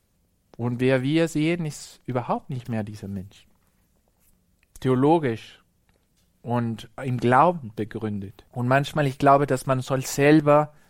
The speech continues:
die Erfahrung der Gerechtigkeit und der Barmherzigkeit Gottes in der Beichte zu machen, mit, wirklich mit alles, was das bedeutet,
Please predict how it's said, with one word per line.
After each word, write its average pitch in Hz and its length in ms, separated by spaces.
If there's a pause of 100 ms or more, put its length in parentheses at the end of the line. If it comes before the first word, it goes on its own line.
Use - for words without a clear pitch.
(220)
die 123 120
Erfahrung 143 760 (460)
der 107 120
Gerechtigkeit 170 840
und 131 200
der 117 80
Barmherzigkeit 123 840
Gottes 135 400
in 117 160
der 113 120
Beichte 131 480
zu - 160
machen, 127 440 (1040)
mit, 120 420
wirklich 139 340
mit - 240
alles, 190 520 (480)
was 123 220
das 160 280
bedeutet, 139 1000